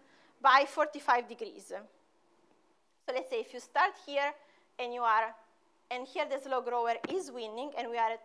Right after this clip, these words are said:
low mortality rate, if we increase mortality, we can either cross a coexistence region and then end up with a faster growing win-, winning, or if we are, for example, here, with here I mean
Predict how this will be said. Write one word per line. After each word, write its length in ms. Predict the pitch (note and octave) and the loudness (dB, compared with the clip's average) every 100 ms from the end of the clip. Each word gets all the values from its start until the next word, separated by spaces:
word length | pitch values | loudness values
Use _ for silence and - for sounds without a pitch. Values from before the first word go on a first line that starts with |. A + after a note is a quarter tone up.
| B3 | -10
low 100 | B3+ | -6
mortality 560 | C#4+ D4 A3+ A3+ A3+ E3+ | -6 -6 -10 -10 -14 -14
rate, 340 | F#3 A#3 - D#4+ _ _ - | -12 -14 -16 -20 _ _ -18
if 140 | C#4 | -14
we 80 | C#4+ | -10
increase 280 | C#4 F4 G#4+ | -10 -4 -6
mortality, 560 | G4 D4+ - C#4 C#4+ D4 | -4 -6 -2 -2 -2 -10
we 120 | B3+ | -16
can 180 | B3+ A3+ - | -12 -12 -4
either 300 | G4 G#4 F#4+ - | -2 -2 -8 -6
cross 440 | C#4+ C4+ C#4 - D4 _ _ | 0 0 0 -14 -16 _ _
a 60 | B3 | -18
coexistence 720 | - A#3 - F4+ G4+ G#4 G4+ - | -12 -14 -12 -12 -10 -8 -10 -8
region 340 | G4 F#4+ G#4+ A4+ _ _ _ - | -10 -6 -8 -8 _ _ _ -14
and 180 | C4 B3+ | -12 -2
then 240 | C4 C4 B3+ - | 0 0 -4 -10
end 200 | B3+ A#3+ | -2 2
up 220 | A#3+ B3 | 2 2
with 120 | A#3 | -10
a 100 | G#3+ | -4
faster 300 | - G4+ - D4+ | 0 0 0 -4
growing 340 | B3+ B3+ B3+ | -2 -4 -6
win-, 380 | A3+ G3+ G#3+ A3+ - | -14 -14 -16 -18 -14
winning, 400 | A#3 G#3+ B3+ F#4 _ _ _ _ _ | -12 -10 -12 -14 _ _ _ _ _
or 380 | - A4 C4 C#4 D#4+ _ _ - | 2 4 4 0 -6 _ _ -20
if 200 | C4 - | -20 -8
we 60 | |
are, 60 | B3 | -8
for 160 | B3 B3 | -6 -12
example, 440 | - A3+ A3+ G#3+ G#3+ - | -10 -12 -10 -14 -14 -8
here, 240 | F4+ F#4+ F#4+ - - _ _ _ B3+ | -4 -4 -6 -18 -20 _ _ _ -14
with 140 | C#4 | -14
here 180 | C#4 G#4+ | -8 -6
I 60 | D#4+ | -6
mean 200 | B3+ C4 | -8 -10